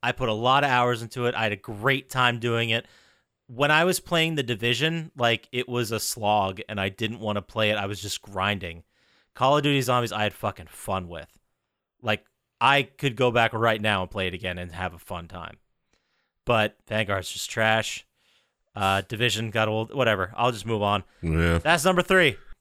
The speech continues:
Speaker 1: Call of Duty Cold War Zombies. If you haven't played it, fucking check it out. It's great.
Speaker 2: Check it out. It's pretty good. Uh, maybe I'll reinstall it.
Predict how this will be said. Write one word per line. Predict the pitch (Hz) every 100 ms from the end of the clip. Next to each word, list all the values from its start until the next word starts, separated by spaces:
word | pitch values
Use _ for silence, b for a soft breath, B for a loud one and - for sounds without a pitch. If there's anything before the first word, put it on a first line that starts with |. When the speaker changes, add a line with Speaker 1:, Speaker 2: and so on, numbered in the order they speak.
| _ _ _
Speaker 1:
Call | 170 156
of | 151
Duty | 156 147
Cold | 156 151
War | 151
Zombies. | 135 151 151 143
If | 117
you | 131
haven't | 160 151
played | 160 156
it, | 160 160 _ _ _ _ -
fucking | 147 131
check | - 143 123
it |
out. | 117 101
It's | -
great. | 113 92 -
Speaker 2:
Check | 104 110
it |
out. | 127
It's | 120
pretty | - 85
good. | 92 92 -
Uh, | -
maybe | 82 85 85
I'll | 80
reinstall | 76 82 82 80 - 80 85
it. | -